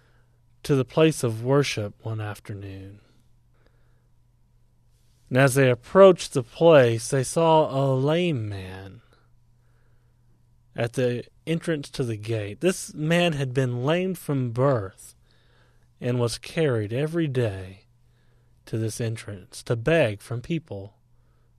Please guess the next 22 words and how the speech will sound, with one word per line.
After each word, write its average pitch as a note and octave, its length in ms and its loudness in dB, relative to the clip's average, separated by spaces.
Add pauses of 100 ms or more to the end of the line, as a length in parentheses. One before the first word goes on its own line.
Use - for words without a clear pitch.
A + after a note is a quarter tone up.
who D3 100 -2
were B2 80 0
going A2+ 260 -2
inside. G2+ 560 -8 (800)
And C3 80 -8
Peter E3 320 6
saw F#3 400 8
the D#3 140 6
man. C3+ 320 2
He A#2+ 100 -2
looked E3 460 2
at C#3+ 160 2
him. G2+ 380 -8 (1600)
The A2+ 140 -6
lame C3 340 0
man A2+ 300 -4
was G#2+ 280 -10 (440)
looking B2 380 -6
up A2+ 160 -8
at A2+ 200 -12
Peter, A2+ 540 -8 (760)
expecting G#2+ 760 -4